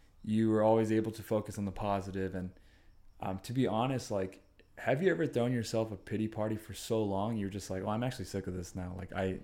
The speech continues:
I'm kind of tired of, like, feeling sorry for myself. I'm kind of tired of expecting people feel sorry for me. I'm, I'm kind of tired of, like, waiting for this handout, or I'm waiting for God to just show up at my door and be like, 'Hey, Sarah, like, I'm gonna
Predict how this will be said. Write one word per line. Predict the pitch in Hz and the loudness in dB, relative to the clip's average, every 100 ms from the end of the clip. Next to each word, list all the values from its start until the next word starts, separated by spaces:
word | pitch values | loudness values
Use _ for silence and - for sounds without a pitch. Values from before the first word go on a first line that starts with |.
| - - | -10 -8
I'm | 95 92 95 - | -6 -6 -8 -6
kind | 120 110 | -4 -4
of | |
tired | - 101 101 95 | -2 2 2 2
of, | 82 | -2
like, | 90 - | -6 -8
feeling | - 104 101 95 | -4 -2 0 -2
sorry | 98 98 | -2 -2
for | 95 101 | -2 -6
myself. | 95 - 92 90 | -8 -4 -4 -4
I'm | |
kind | 95 110 | -6 -6
of | 95 | -6
tired | - 104 104 | -4 -2 -2
of | 92 - - - - - | -2 -8 -20 -20 -14 -12
expecting | - 113 104 107 92 | -4 -2 -2 -2 -8
people | 107 - | -8 -8
feel | 95 - 92 | -10 -10 -8
sorry | - 107 104 | -2 0 0
for | - | -2
me. | 98 98 98 | -2 0 -2
I'm, | 95 95 - | -4 -8 -8
I'm | 98 | -8
kind | - 107 | -4 -2
of | 95 - - - - - _ - | -4 -8 -20 -20 -20 -20 _ -20
tired | - - 101 101 101 | -14 -2 2 4 4
of, | 92 90 - _ _ _ _ _ - | 0 -2 -8 _ _ _ _ _ -12
like, | 98 | -2
waiting | 110 113 113 | 2 2 2
for | 110 | 0
this | 104 95 | -2 -4
handout, | - 104 98 90 85 - | -6 -4 -4 -4 -6 -2
or | 101 | 0
I'm | 98 | 0
waiting | 104 110 | 0 0
for | - 98 | -2 -4
God | 104 101 104 - | 0 2 0 -4
to | |
just | - 92 | -8 -6
show | - 107 | -2 -2
up | 101 | -2
at | 101 | -4
my | 92 | -6
door | 87 95 95 95 | -4 -2 0 0
and | 92 | -2
be | 92 | -6
like, | 90 - | -8 -8
'Hey, | 107 98 | -6 -4
Sarah, | - 98 95 | -4 -2 -2
like, | 90 87 - - - - - - | -2 -6 -8 -12 -10 -12 -10 -2
I'm | 120 | 2
gonna | 110 104 | 2 2